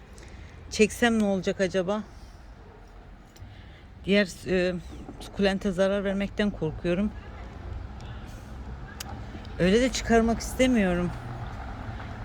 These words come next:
Çekip, hiçbir çi-, çiçek çekerek çıkarılmaz kürekle. Yok. Hadi bakayım, ne yaptım? Kırdım bile, bakın, kırdım yaprağı.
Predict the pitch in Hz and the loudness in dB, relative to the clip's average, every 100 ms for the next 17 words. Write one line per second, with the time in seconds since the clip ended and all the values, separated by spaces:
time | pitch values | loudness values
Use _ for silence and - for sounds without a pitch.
0 | - - 175 - - - - - - - | 2 4 4 2 2 0 -2 -4 -8 -8
1 | - - - 220 - - - - - - | -8 -8 0 0 2 -2 -4 -8 -8 -6
2 | - - 196 415 - - - - - - | -4 0 2 2 0 -4 -6 -6 -6 0
3 | 202 190 196 196 - - - - - - | 2 4 6 6 4 -6 -10 -12 -12 -10
4 | - - - - - - 208 214 214 202 | -8 -8 -10 -6 0 6 6 8 6 4
5 | - - 202 196 - 170 - - - - | -2 0 4 4 4 0 0 -6 -8 -10
6 | - - 170 - - - - - - - | -10 -8 -8 -8 -8 -8 -8 -8 -10 -10
7 | - - - - - - - - - - | -10 -10 -10 -10 -10 -8 -8 -6 -8 -8
8 | - - - - - - - - - 180 | -8 -8 -10 -12 -14 -14 -12 -14 -6 -2
9 | 175 185 113 - 165 202 220 247 - 196 | 0 0 -2 -2 4 6 6 2 2 2
10 | 190 214 196 202 190 160 156 160 - 160 | 4 2 2 4 2 2 0 -2 -4 -6
11 | - 147 156 147 - - - | -4 -2 -2 -2 -2 -2 -4